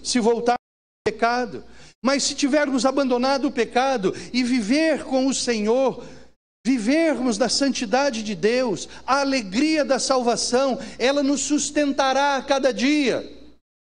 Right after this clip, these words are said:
Não é a alegria que algumas igrejas estão querendo dar, que é a alegria de você dar um e Deus vai dar cem, porque Deus nunca prometeu isso.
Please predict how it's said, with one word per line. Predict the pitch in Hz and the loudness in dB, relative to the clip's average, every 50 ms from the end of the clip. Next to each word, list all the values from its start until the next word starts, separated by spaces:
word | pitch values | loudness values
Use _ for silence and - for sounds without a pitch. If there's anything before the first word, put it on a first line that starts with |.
| _ _ _ _ _ _ _ _ _ _ _ _ _ _ - - | _ _ _ _ _ _ _ _ _ _ _ _ _ _ -4 0
Não | 254 311 311 285 285 | 2 2 4 4 2
é | 302 311 302 294 | 2 2 2 2
a | 285 285 285 | 2 2 2
alegria | 285 285 285 269 208 180 170 214 294 320 330 320 302 247 196 160 - - - - - - - | 2 2 0 0 -2 -2 -2 0 2 2 2 2 2 2 0 0 -2 -6 -12 -16 -18 -20 -8
que | - - 269 277 269 233 185 - - - | -2 0 0 2 2 0 -2 -4 -2 0
algumas | 226 247 214 233 294 285 285 226 202 | 0 0 2 0 0 2 0 0 0
igrejas | 254 214 190 214 262 277 294 294 254 202 247 226 196 | -2 -2 0 0 2 2 2 2 0 0 0 -2 -2
estão | 226 190 - - 285 262 | -2 -2 -2 0 0 0
querendo | - 262 262 262 269 269 247 247 | 0 0 0 2 2 0 0 -2
dar, | 190 170 226 247 262 262 233 - - - - - - | 0 0 0 2 2 0 -2 -4 -6 -12 -16 -18 -10
que | - - 254 247 214 170 262 - - - | -4 -2 -2 -2 -2 -4 -10 -14 -12 -2
é | - 240 262 269 254 240 208 170 - | 0 2 2 2 2 0 0 0 0
a | 226 240 262 269 | 0 2 2 2
alegria | 269 269 262 247 202 190 254 294 294 285 262 | 0 0 0 -2 -2 0 0 0 2 0 0
de | 190 226 247 | 0 -2 0
você | 226 254 - - 285 277 | 0 0 0 0 0 0
dar | 226 262 240 233 233 | 2 2 2 2 2
um | 262 285 302 285 277 | 2 2 2 2 0
e | 262 233 | 0 0
Deus | 196 254 277 277 220 208 | 2 2 2 2 2 0
vai | 262 262 269 | 0 0 2
dar | 262 254 254 220 | 2 0 0 0
cem, | - - - - 247 269 277 277 285 277 262 240 202 147 - - - - - - - _ _ _ _ _ _ | -2 -4 -2 0 0 2 2 2 2 0 0 0 -2 -4 -6 -10 -14 -18 -20 -20 -20 _ _ _ _ _ _
porque | 277 240 - 302 | -4 0 0 0
Deus | 247 294 302 302 240 220 | 2 2 2 2 0 0
nunca | 302 311 294 311 285 | 0 0 0 0 -2
prometeu | 302 302 302 294 294 294 311 320 302 294 | 0 0 0 0 0 2 0 0 2 2
isso. | 302 330 330 320 330 - - 294 190 110 - - | 2 2 2 0 -2 -4 -4 -4 -4 -4 -6 -12